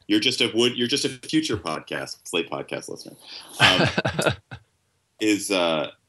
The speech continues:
Speaker 1: is the, so we, about ten years ago, Slate had a partnership with N P R, and we were gonna produce a, a ra-, a regular radio show. We did produce a regular radio show in concert with N P R called Day to Day. And it was a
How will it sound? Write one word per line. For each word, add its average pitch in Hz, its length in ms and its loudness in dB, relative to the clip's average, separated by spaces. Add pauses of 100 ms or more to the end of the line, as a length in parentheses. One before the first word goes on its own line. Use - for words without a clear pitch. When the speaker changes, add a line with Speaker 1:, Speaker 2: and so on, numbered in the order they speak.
(500)
Speaker 1:
is 92 460 0 (1080)
the, - 260 -8
so - 160 0
we, 143 400 2 (320)
about 104 280 -2
ten 135 180 -2
years 127 180 0
ago, 80 460 0 (460)
Slate - 440 0 (260)
had 107 140 -6
a - 40 -2
partnership 95 460 -4
with - 120 -4
N 82 120 -2
P 85 120 -2
R, 71 220 2
and 65 100 -4
we 71 80 -2
were 73 120 -4
gonna 78 200 -4
produce 90 420 2
a, 78 300 2 (480)
a 82 120 0
ra-, 92 340 2
a 87 60 0
regular 87 360 0
radio 113 280 2
show. 78 120 -6
We 82 100 -2
did 127 200 0
produce 85 260 -6
a 78 60 -8
regular 78 300 -4
radio 76 220 -2
show 67 260 -6
in 73 120 -8 (200)
concert 80 260 -2
with - 100 -12
N 71 120 -6
P 71 160 -8
R 71 160 -4
called 73 260 -6
Day 82 140 2
to 78 80 0
Day. 73 260 -2
And - 100 -10
it - 80 -18
was - 140 -10
a 73 140 -2